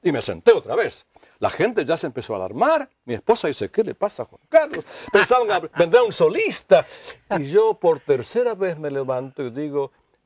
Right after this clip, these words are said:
"El mensaje de hoy es amaos unos a otros", y esta vez me bajé de la plataforma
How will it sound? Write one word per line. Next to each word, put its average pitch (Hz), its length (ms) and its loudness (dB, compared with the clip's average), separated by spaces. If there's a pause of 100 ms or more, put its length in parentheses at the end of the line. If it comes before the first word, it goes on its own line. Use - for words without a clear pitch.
(140)
"El 131 180 0
mensaje 185 760 -4
de 208 200 0
hoy 175 320 -4
es 131 240 -4
amaos 165 680 -6
unos 165 360 -6
a 113 80 -2
otros", 196 380 -2
y 151 40 -6
esta 117 200 -8
vez 180 180 -4 (220)
me 104 140 -12
bajé 104 300 -4
de 214 80 2
la 214 80 -4
plataforma 196 580 -6